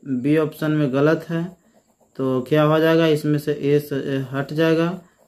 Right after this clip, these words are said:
और इसके जगह पर क्या हो जाएगा? एडवाइस हो जाएगा, एडवाइस हो जाएगा,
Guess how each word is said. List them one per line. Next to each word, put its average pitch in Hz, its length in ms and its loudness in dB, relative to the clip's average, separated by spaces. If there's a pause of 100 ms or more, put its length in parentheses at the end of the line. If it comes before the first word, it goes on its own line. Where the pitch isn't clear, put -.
(200)
और 135 120 -2
इसके 139 300 0
जगह 147 200 6
पर 139 160 -4
क्या 139 180 -4
हो 135 140 -2
जाएगा? 143 280 0 (120)
एडवाइस 120 600 -4
हो 110 80 -8
जाएगा, 123 320 -12 (1080)
एडवाइस 127 1500 -4
हो 117 60 -8
जाएगा, 131 300 -12